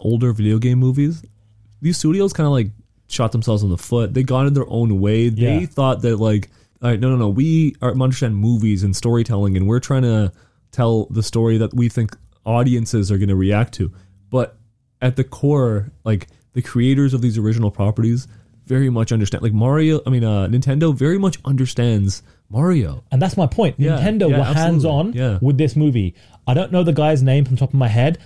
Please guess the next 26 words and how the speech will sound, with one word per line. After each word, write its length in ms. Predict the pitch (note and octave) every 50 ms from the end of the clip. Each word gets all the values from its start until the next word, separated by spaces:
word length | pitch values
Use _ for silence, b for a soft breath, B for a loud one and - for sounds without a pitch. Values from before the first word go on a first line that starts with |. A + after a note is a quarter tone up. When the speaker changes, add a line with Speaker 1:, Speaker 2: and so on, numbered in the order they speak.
| B B -
Speaker 2:
but 120 | C3+ A#2 -
the 80 | C#3+
creator 880 | - - - - D#3 D#3+ D#3+ D3+ E3 F3+ G#3+ A3+ - - D3 G2+ E2 E2+ - - _ -
Speaker 1:
Yeah. 180 | - A2+ A#2 A#2
Speaker 2:
of 200 | C#3+ E3+ E3+ C#3+
The 60 | E3+
Last 340 | D#3 D#3+ E3 E3+ E3+ C#3+ -
of 60 | C#3+
Us 140 | E3+ E3 C#3
video 300 | A#2 B2+ D#3 F3+ F#3 F3
game 320 | C#3+ B2 B2+ A#2+ A#2+ C3 B2+
was 160 | C#3+ D#3+ C#3
hands-on 1080 | C3 - - - F3 F3+ F3+ F#3 F3+ E3+ C#3+ E3+ - - E3+ F3+ E3+ D3+ C3 C#3+ F3
Speaker 1:
Mm-hmm. 320 | - A2+ A2+ A#2+ A2+ G#2 C3
Speaker 2:
with 140 | D#3 D#3+ C#3+
the 60 | F3
production 600 | - - C#3+ A#2 G#2+ E3 F3 - - - D3 D3 -
of 200 | D#3 E3 E3 C#3+
the 80 | C#3+ D3
show. 360 | - - G3+ G#3 G3 E3+ C3+ A2
Speaker 1:
Yeah. 80 | D3
Speaker 2:
It 20 | D3
just 180 | E3+ G3+ - -
shows 340 | - F3 G3 A3 G#3 E3
you 180 | C#3+ D3 D3 C#3+
when 260 | C#3 D3+ D3 D3 C#3+